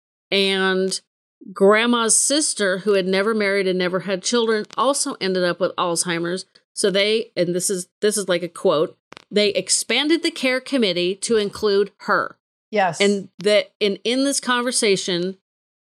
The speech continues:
Speaker 1: the grandson, so the, the guy that was the podcaster, he said they basically wanted to somehow formalize this committee, sort of like a board of directors kind of, um,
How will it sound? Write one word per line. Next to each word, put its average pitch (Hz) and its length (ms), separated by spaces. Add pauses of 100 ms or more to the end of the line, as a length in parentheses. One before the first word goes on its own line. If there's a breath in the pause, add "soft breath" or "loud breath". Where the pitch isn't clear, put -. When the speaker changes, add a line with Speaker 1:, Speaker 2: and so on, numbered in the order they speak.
(160)
Speaker 1:
the 185 400
grandson, 202 720
so 185 160
the, 165 320
the 180 80
guy 170 320
that 165 120
was 175 160
the 185 100
podcaster, 165 800 (360)
he 247 460
said 190 680
they 214 120
basically 320 640
wanted 233 560
to 226 180
somehow 214 760
formalize 226 1160 (320)
this 214 280
committee, 214 580
sort 220 280
of 208 100
like 202 180
a 190 60
board 208 340
of 196 120
directors 185 580
kind 262 240
of, 254 240 (720)
um, 175 500